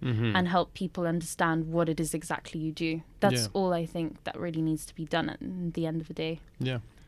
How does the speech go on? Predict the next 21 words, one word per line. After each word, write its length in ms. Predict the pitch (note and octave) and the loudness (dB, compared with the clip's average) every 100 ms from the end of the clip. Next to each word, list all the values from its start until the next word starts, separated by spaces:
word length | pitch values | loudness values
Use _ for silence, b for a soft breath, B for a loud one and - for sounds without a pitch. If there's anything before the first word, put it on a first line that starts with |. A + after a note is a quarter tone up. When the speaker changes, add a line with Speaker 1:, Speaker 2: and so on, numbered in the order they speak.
| b - - - - - | b -20 -20 -12 -10 -2
Speaker 1:
So 160 | - D3+ | 8 10
is 280 | D3+ D#3 | 10 8
the, 100 | D#3+ | 8
are 80 | C#3+ | 8
you 160 | E3 F3+ | 8 8
do, 180 | E3 - | 6 6
are 80 | C3+ | 6
you 160 | D#3+ | 6
doing 320 | D#3 D#3 D3+ C#3+ | 8 8 10 8
any, 520 | C#3+ C#3 C3+ C3 A#2 | 6 6 6 6 4
uh, 340 | A2+ A#2 A#2 A2+ | 4 6 6 8
outreach 380 | C#3 A#2 G2+ G#2 | 8 8 0 0
work, 320 | G2 - - - | 0 -2 -10 -10
uh, 320 | - - G#2 G#2+ | -6 -4 -4 -4
throughout 240 | - G#2 | -4 -4
the 80 | G2+ | -2
year 260 | G2 G2+ A2+ | -2 -2 -4
in, 200 | G#2 A2 | -2 0
like, 160 | G#2 G2 | 0 -2
schools 480 | - A#2+ A2+ A2 G2+ | -2 0 2 0 -2
or? 340 | G2+ G2+ G2+ | -4 -4 -6